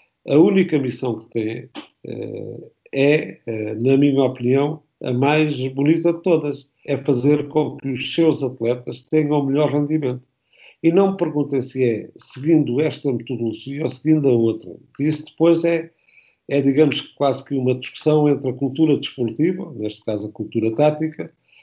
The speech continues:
e o ser inteligente. E o inteligente é aquilo que resolve. Às vezes, eh, não cumprindo, não cumprindo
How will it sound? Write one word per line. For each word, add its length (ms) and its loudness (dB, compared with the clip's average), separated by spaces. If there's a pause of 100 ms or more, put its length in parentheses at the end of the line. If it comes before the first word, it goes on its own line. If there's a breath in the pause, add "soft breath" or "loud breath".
(400 soft breath)
e 80 2
o 40 4
ser 200 6
inteligente. 640 2 (200)
E 60 -2
o 80 0
inteligente 560 0
é 100 0
aquilo 300 -6
que 120 -10
resolve. 560 -4 (400)
Às 200 -4
vezes, 460 0
eh, 720 -8 (220)
não 280 4
cumprindo, 580 0 (260)
não 220 2
cumprindo 540 0